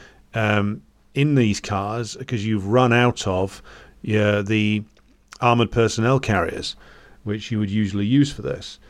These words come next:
So that's an interesting indication that the, uh, Western supply lines for Ukraine are running dry and that Ukraine's equipment is getting blown up so quickly that they're having to resort to using civilian vehicles. There's also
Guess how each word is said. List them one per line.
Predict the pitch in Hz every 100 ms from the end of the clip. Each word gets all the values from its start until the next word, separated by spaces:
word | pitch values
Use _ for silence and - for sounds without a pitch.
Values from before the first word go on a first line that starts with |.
| _
So | - 123
that's | 139
an | 151
interesting | 151 143 - 135
indication | 127 113 - 131 127 - 107
that | 120
the, | 117 101 101 - - - -
uh, | 107
Western | 110 123 120 - 110
supply | - 98 113 113
lines | 107 101 101 92
for | 104
Ukraine | 101 95 120 110
are | 104 98
running | 107 104 95
dry | 92 120 127 104
and | 98
that | 104
Ukraine's | 107 101 120 110 101
equipment | - 147 123 98
is | 92
getting | 101 92
blown | 90 110 104 101
up | 98 -
so | - 104
quickly | - 160 143 110 101
that | 110
they're | 107
having | 98 110
to | 95
resort | 104 95 107 107 -
to | 104
using | 101 95 98 - - -
civilian | - 110 113 107 104
vehicles. | 139 147 143 92 90
There's | 107
also | 170 147 131 107